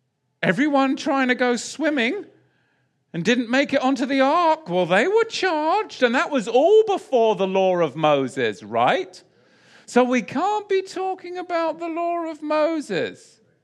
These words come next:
So as I study more about the scripture, whenever I come across synonymous, synonyms, and synonymous doctrines, I flee.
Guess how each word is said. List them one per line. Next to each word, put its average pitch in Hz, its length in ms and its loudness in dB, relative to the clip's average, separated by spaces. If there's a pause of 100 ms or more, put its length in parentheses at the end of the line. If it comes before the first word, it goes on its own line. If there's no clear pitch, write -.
(720)
So 214 240 0
as 269 120 -2
I 370 160 0
study 247 420 -2
more 190 300 0
about 180 320 2
the 170 80 -8
scripture, 151 520 -4
whenever 220 480 -2
I 226 220 0 (240)
come 190 220 -2
across - 600 -6 (360)
synonymous, 170 1120 -4 (1300)
synonyms, 165 960 -4 (1300)
and 147 180 -8
synonymous 202 880 -2
doctrines, 135 760 -2
I 147 200 0
flee. 131 680 -6